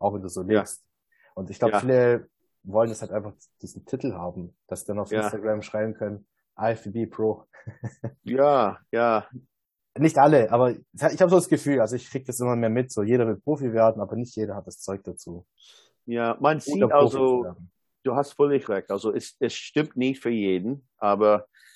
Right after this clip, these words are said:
Speaker 2: wenn man, was ich nicht sehe, also ich hab das, ich hätte mal gerne die, die Zähle, die Nummern eigentlich anschauen können.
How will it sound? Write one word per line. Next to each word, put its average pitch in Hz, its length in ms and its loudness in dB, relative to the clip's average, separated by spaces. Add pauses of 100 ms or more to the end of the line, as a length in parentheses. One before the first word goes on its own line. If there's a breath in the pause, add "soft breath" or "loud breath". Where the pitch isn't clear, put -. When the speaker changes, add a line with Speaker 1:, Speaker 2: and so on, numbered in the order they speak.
(100)
Speaker 2:
wenn 131 240 0
man, 120 440 0 (1500 loud breath)
was 139 180 0
ich 151 80 -2
nicht 170 260 -2
sehe, 98 480 2
also 110 200 -2
ich 110 160 -4
hab 131 200 0
das, 123 240 -2
ich 113 200 -8
hätte 151 180 0
mal 123 200 0
gerne 113 300 0
die, 101 540 -6
die 104 120 -8
Zähle, 113 400 2
die 110 120 -2
Nummern 120 320 0
eigentlich 95 420 -4
anschauen 92 600 -4
können. 90 280 -6